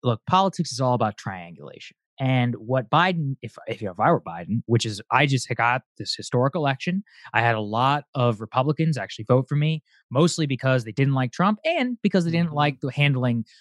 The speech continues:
Speaker 1: of the vaccine and generally of the economy. So that's the number one thing I would triangulate and I would focus on, two thousand dollar checks,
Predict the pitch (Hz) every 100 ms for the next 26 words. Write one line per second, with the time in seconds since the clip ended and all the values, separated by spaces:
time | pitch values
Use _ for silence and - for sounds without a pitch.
0 | - 131 123 117 107 - - 107 101 104
1 | 123 113 101 127 113 107 90 90 90 -
2 | - _ _ - 165 202 - _ _ 123
3 | 135 - - 127 107 123 147 185 175 156
4 | 147 131 131 120 110 110 - 123 110 104
5 | 98 90 92 104 101 98 117 98 - 85
6 | - 123 120 117 110 107 107 113 - 151
7 | 147